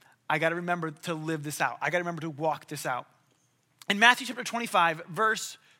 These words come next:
thirty-one through, um, forty-six, Jesus goes through and he talks about what's going to happen. He says,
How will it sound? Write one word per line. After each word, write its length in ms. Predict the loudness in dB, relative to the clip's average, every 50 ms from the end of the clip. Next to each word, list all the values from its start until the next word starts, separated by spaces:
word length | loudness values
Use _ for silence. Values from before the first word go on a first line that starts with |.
| _
thirty-one 680 | 0 2 2 2 2 0 2 4 4 4 4 2 0 -2 -4 -6
through, 640 | -8 -10 -6 -4 -2 -2 -2 -2 -4 -4 -6 -8 -10 _ _ _ _ _ _ _ -14
um, 540 | -10 -10 -8 -8 -8 -10 -12 -12 -14 -18 -20 _ _ _ _ _ _ _ _ _ _ _ _ _ _
forty-six, 1800 | -20 -10 -4 -2 -2 -2 -2 -4 -6 -6 -8 -8 -8 -8 -8 -8 -8 -8 -10 -14 -20 _ _ _ _ _ _ _ -8 -6 -4 -4 -4 -6 -12 -16 -16 _ _ _ _ -20 -20 -20 -20 -20 -20 _ _ _ _ _ -6
Jesus 360 | -4 -4 -2 -2 -4 -6 -2
goes 260 | 0 0 0 0 -2
through 280 | -6 -4 -4 -2 -2 -2
and 80 | -4
he 220 | -2 -2 0 -2 -2
talks 680 | -4 -8 -4 0 2 4 4 4 2 -2 -8 -10 -10 -12 _ _ _ _ _ _ _ _ _ _ _ _ _ _ _ -10 -2
about 200 | 2 2 4 4
what's 160 | 2 0 -2
going 260 | 0 0 0 0 2
to 80 | 4 6
happen. 240 | 8 6 6 4
He 60 | -2 -6
says, 240 | -4 -4 -4 -6